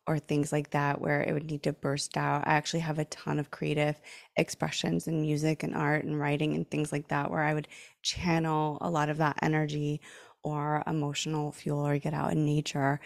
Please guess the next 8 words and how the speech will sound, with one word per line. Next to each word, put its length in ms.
I 60
think 420
earlier 400
in 160
life, 380
before 440
I 120
was 280